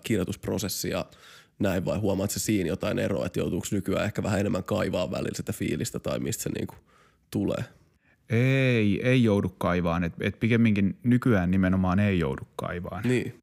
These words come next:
Speaker 2: Se on, se on se ero. Et ennen joutui ja sit, sit ennen saattoi just kirjoittaa jotain silleen vaan niinku riimejä, et saattoi niinku lähteä kirjoittamaan niitä riimejä, mut sit ei ollut mitään se, et se oli tosi vaikea keksiä jotain konsepteja biiseihin tai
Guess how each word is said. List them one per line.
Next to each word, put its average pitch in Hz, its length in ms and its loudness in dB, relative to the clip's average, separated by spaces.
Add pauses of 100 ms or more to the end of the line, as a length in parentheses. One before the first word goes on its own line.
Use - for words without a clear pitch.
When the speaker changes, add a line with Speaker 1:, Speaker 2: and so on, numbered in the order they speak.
(580)
Speaker 2:
Se 107 100 2
on, 95 220 2
se 110 140 0
on 104 120 2
se 87 180 0
ero. 82 180 -4 (340)
Et - 100 -2
ennen 117 280 6
joutui 107 360 6
ja 82 80 4
sit, 98 240 -4
sit 104 180 -2
ennen 107 240 6
saattoi 90 300 0
just 95 180 0
kirjoittaa 92 500 0
jotain 90 220 0
silleen 90 280 0
vaan 87 140 2
niinku 90 160 0
riimejä, 80 540 0
et - 100 -8
saattoi 85 260 -4
niinku 90 200 0
lähteä 87 320 -2
kirjoittamaan 85 520 -2
niitä 80 160 -2
riimejä, 90 280 0
mut 90 100 -4
sit - 180 -6
ei 98 100 0
ollut 95 160 2
mitään 101 260 2
se, 92 120 -4
et 95 100 -4
se - 80 -2
oli 110 120 2
tosi 107 200 0
vaikea 92 260 0
keksiä 87 220 -4
jotain 90 200 -2
konsepteja - 760 -2
biiseihin 78 580 -4
tai 85 160 -4